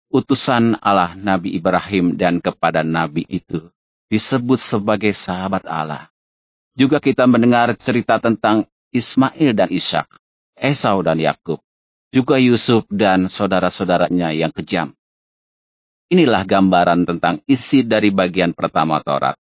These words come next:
Dan masih ada lagi cerita yang lain tuh.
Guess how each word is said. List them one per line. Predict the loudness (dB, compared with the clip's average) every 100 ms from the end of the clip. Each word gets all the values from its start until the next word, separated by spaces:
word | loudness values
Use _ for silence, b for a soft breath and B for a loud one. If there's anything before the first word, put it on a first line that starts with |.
| _ _ _
Dan | -2 2
masih | 2 0 0 -2 0
ada | -2 0 2
lagi | 2 0 -4
cerita | -2 -2 0 0 0
yang | 0 -2
lain | -2 -2 -4 -8
tuh. | -14